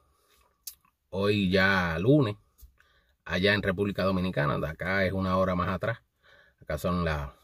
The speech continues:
once y pico, once y treinta y dos. Estoy haciendo este video, pues. Todavía para mí es domingo, para ustedes es lunes.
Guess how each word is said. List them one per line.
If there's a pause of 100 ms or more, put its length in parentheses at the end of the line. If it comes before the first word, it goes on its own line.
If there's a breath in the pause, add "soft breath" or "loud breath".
(300 soft breath)
once
y
pico,
once
y
treinta
y
dos. (680)
Estoy
haciendo
este
video,
pues. (1500)
Todavía
para
mí
es
domingo,
para
ustedes
es
lunes.